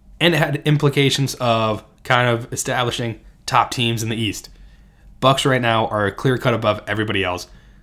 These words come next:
The Sixers, though, are not far behind.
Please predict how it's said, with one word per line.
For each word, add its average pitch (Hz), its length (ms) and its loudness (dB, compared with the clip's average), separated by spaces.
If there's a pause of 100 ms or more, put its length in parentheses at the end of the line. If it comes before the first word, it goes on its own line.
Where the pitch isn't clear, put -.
(120)
The - 80 -6
Sixers, 156 460 2
though, 160 320 2 (480)
are 127 100 2
not 120 460 2
far 120 160 0
behind. 104 480 -2